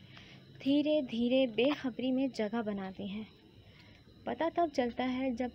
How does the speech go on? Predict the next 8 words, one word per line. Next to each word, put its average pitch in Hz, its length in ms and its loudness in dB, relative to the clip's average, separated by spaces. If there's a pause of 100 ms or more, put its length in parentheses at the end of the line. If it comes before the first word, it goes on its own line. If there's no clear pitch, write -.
पूरा 277 280 -2
वजूद 233 340 -2 (120)
कैंसर 226 400 -4
ज़दा 202 300 -2
हो 185 160 -6
जाता 190 320 -12
है, 208 440 -8
लाइलाज। 202 720 -6